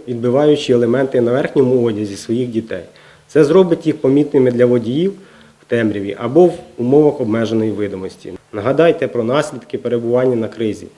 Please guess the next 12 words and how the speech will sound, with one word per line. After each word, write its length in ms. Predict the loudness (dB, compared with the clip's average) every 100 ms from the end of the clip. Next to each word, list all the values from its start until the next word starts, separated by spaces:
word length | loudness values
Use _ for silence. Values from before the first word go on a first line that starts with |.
| _
без 200 | -2 0
нагляду, 460 | 0 0 -2 -8 -14 -18 -14
у 60 | -6
зимовий 400 | 0 4 4 2
період. 440 | -2 -2 -4 -6 -14 _ 0
Поясніть, 500 | 2 2 0 0 -2 -10 -20 -20 _ _ _
категорично 680 | -8 -4 2 4 4 2 0
забороняється 800 | 0 2 4 4 4 2 0 -4
гратися 500 | -2 -2 -4 -8 -8
на 160 | -8 -8 -6
тонкій 320 | -4 -4 -6
кризі 420 | -6 -4 -2 -6